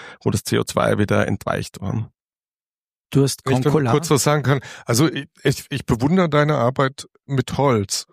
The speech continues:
Speaker 3: weil wir beschäftigen uns ja auch damit. Muss aber sagen, ich würd's nicht über mich bringen, eben mich einfach nur mit Holz zu <laughs> beschäftigen, weil das, äh, weil ich mir dann auch denke, wo kommt das ganze Holz jetzt her? Ja klar, es wird noch geschreddert und, äh, die einen tun's in den Ofen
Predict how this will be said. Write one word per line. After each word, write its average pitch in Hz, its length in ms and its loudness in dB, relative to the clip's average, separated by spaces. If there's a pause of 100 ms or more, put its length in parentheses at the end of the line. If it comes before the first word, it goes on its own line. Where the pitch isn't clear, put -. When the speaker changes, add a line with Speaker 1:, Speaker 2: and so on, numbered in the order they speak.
Speaker 3:
weil 123 320 0
wir 143 120 2
beschäftigen 143 420 2
uns 127 140 2
ja 135 80 2
auch 139 180 0
damit. 117 380 0 (240)
Muss 117 440 -2
aber 131 240 2
sagen, 147 400 2 (500)
ich - 180 -6
würd's - 280 0
nicht 135 140 0
über 147 200 2
mich 156 240 0
bringen, 147 380 -2
eben 139 240 0
mich - 180 -2
einfach 135 320 0
nur 151 140 4
mit 147 180 0
Holz 135 300 0
zu 156 100 2
<laughs> - 0 -
beschäftigen, 151 760 -2 (360)
weil 139 160 2
das, 143 240 0
äh, 139 220 0
weil 139 160 4
ich - 120 -4
mir 147 140 2
dann 139 180 2
auch 131 140 4
denke, 131 240 -2
wo 135 60 2
kommt 139 260 -2
das 127 120 -2
ganze 123 340 2
Holz 127 240 0
jetzt - 180 -4
her? 135 140 2
Ja 127 160 2
klar, 143 320 2
es - 160 -6
wird 139 160 -2
noch 127 160 -2
geschreddert 139 560 0
und, 131 200 -2
äh, 127 140 -4
die 120 140 0
einen 123 260 -2
tun's 135 300 -4
in 135 60 -2
den 127 180 0
Ofen 139 400 -4